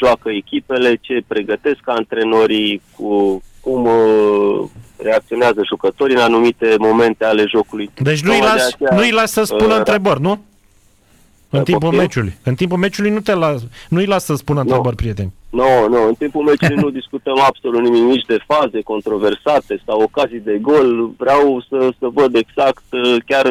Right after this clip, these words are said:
Speaker 1: acum am fost la meciul Rapidului cu C F R
Speaker 2: Mhm.
Speaker 1: și, uh, așa, printre picături, uh, Rapidul, care tot timpul de pe șase metri pleca cu construcție, Săpunaru, Grigore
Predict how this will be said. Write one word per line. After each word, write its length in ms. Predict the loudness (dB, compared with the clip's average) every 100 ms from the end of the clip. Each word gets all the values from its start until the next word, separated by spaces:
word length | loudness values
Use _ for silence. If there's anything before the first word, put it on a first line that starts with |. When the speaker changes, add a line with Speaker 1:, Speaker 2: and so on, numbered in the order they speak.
| 2
Speaker 1:
acum 240 | 2 -2 -6
am 100 | -4
fost 140 | -4
la 100 | -2
meciul 240 | 0 -2 0
Rapidului 540 | -2 -2 -8 -2 -2
cu 320 | -2 -2 0 0
C 140 | -2 -4
F 20 |
R 160 | 0 2 2 0 -12
Speaker 2:
Mhm. 340 | -6 -4 -4 -6 _ _
Speaker 1:
și, 440 | -20 -8 -4 -4 -4
uh, 540 | -2 2 4 4 4 2 -2 -18 -20 -20 -20 -20 _ _ _ _ -10
așa, 320 | -6 0 -2 -2
printre 400 | -8 -2 -4 -4 _ -12
picături, 560 | -4 -4 -2 -2 2
uh, 60 | 4 4 4 4
Rapidul, 440 | 2 0 -2 -4
care 200 | -2 -2
tot 240 | -2 -4 -4
timpul 280 | -6 -6 -8
de 100 | -6
pe 260 | -4 -2 -2
șase 420 | 0 0 0 -2
metri 320 | -2 -2 -4
pleca 280 | -12 -8 -4
cu 160 | -4 -6
construcție, 680 | -6 -6 -6 -10 -8 -12 -10
Săpunaru, 520 | -10 -4 0 2 0
Grigore 460 | -2 0 2 2